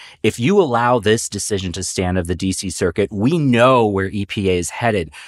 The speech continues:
You need to step in now and nip it in the bud and prevent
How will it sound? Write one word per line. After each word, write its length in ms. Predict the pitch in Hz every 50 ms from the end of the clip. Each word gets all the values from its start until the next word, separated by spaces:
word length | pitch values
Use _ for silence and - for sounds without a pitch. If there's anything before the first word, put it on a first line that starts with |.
| - -
You 160 | 107 113 151
need 140 | 190 190 156
to 100 | 147 135
step 420 | - - - - 135 135 139 - 135
in 160 | 120 110 104
now 380 | 110 117 110 107 107 98 95 -
and 380 | - 104 104 104 101 98 95 - _
nip 300 | - 127 131 175 185 -
it 80 | 175 147
in 120 | 147 131
the 60 | 120 110
bud 420 | 95 110 104 101 95 90 87 - -
and 160 | 104 95 95
prevent 600 | - - 120 104 98 98 123 139 147 151 147 -